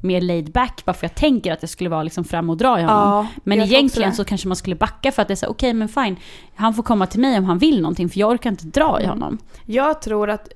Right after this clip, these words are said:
Speaker 2: ju, för så som jag är som person överlag är det att om jag kommer i ett nytt sällskap så kan jag bli lite laid back för
Speaker 1: Mm.
Speaker 2: att, ja, men du vet, jag blir lite så, inte obekväm, men nästan li-, lite ändå så här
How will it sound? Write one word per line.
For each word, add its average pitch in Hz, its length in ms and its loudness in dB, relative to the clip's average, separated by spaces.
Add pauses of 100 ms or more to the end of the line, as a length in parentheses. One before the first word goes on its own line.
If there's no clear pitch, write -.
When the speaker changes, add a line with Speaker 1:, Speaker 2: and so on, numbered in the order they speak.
Speaker 2:
ju, 233 160 -6
för 233 400 -6
så 247 180 -6
som 277 160 -2
jag 247 240 2
är 208 160 -4
som 202 220 -6
person 214 560 -4
överlag 214 600 -2
är 214 180 -4
det 196 120 -2
att 196 280 -8 (220)
om 220 140 0
jag 262 200 0
kommer 202 200 -6
i - 20 -4
ett 190 60 -12
nytt 196 200 -6
sällskap 208 480 -6
så 208 80 -6
kan 277 240 0
jag 196 100 0
bli 196 120 -6
lite 196 220 -8
laid 202 200 -6
back - 240 -4
för - 160 -4
Speaker 1:
Mm. 190 140 4
Speaker 2:
att, 202 60 0 (680)
ja, 226 80 -2
men 233 80 2
du 233 60 4
vet, 208 200 0
jag 226 120 0
blir 233 160 0
lite 208 240 -4
så, 190 380 -2 (400)
inte 220 220 -4
obekväm, 220 460 -2
men 214 80 0
nästan 240 260 -2
li-, - 140 -8
lite 269 340 0
ändå 202 240 0
så - 100 -6
här 220 240 -2